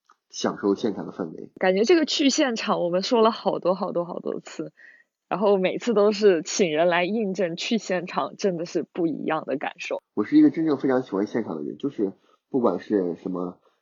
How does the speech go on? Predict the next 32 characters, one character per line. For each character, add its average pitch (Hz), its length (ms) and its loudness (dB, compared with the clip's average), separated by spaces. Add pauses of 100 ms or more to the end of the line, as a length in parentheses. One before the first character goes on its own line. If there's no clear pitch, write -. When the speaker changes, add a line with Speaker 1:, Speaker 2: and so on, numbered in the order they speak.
(120)
Speaker 1:
各 110 140 0
个， 104 180 0 (360)
各 123 120 2
个 107 440 4
演 95 220 0
唱 104 200 -2
会 110 180 4
啊， 92 300 -2 (260)
就 123 80 2
我 104 420 0 (220)
即 - 140 0
使 - 120 -2
不 127 160 2
喜 131 180 2
欢 95 260 -6
这 104 120 2
个 87 260 -2 (260)
歌 110 160 2
星， 101 280 -4
我 95 140 0
也 98 60 2
可 98 140 -6
能 87 100 -8
会 98 140 -2
去 92 280 -6 (280)
听 - 180 -8
一 107 40 -6
下 95 100 -4
他 107 120 -4
演 95 180 -2
唱 87 180 -8
会。 87 260 -8